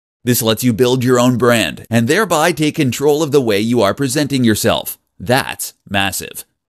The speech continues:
Tip three, choose products you love. If you truly love the products and the subject matter, then you'll know precisely what it takes to make it amazing,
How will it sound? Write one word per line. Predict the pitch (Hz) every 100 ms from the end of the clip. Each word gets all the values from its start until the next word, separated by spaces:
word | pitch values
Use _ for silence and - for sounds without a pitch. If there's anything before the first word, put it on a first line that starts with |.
| _ _ _ _ _ _ _ _ _
Tip | - 262
three, | - 110 95 64 - _ _ _
choose | - 226 247
products | - 220 202 147 -
you | 117 190
love. | 160 202 131 - - _ _ _ _ _ _ _ _ _ _
If | 131 143
you | 202
truly | 190 302 339 302
love | 165 143 147
the | 113
products | 120 107 104 104
and | 104 117
the | 104
subject | - 208 165 156
matter, | 156 151 143 127 - _ _ _
then | - 160
you'll | 254
know | 247 208
precisely | 190 165 160 151 - 151
what | 113 95
it | 123 117
takes | 92 95 -
to |
make | 123 147 202
it |
amazing, | 208 196 214 214 147 -